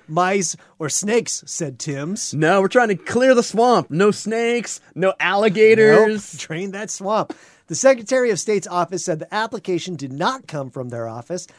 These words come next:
Speaker 1: They said third-party groups often use mailing lists to get names and addresses.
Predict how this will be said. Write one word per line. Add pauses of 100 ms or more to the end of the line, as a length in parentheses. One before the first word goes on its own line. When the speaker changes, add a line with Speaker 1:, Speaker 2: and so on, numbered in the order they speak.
(140)
Speaker 1:
They
said
third-party
groups
often
use
mailing
lists
to
get
names
and
addresses.